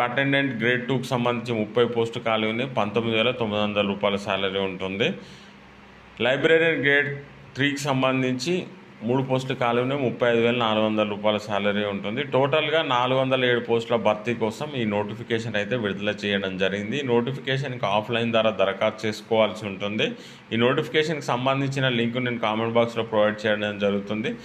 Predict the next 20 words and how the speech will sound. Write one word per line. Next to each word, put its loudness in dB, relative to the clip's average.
ఆ 2
లింక్ 0
క్లిక్ -4
చేసి -4
నోటిఫికేషన్లో -2
ఉన్న -2
ఖాళీలు, -2
వాటికి -2
సంబంధించిన -4
విద్యార్థులు 0
క్లియర్గా 2
తెలుసుకోండి. -4
ఇది 0
చాలా 2
పెద్ద 2
నోటిఫికేషను. 0
దీనికి 2
సంబంధించిన 0
సెలక్షన్ 0
ప్రాసెస్ 2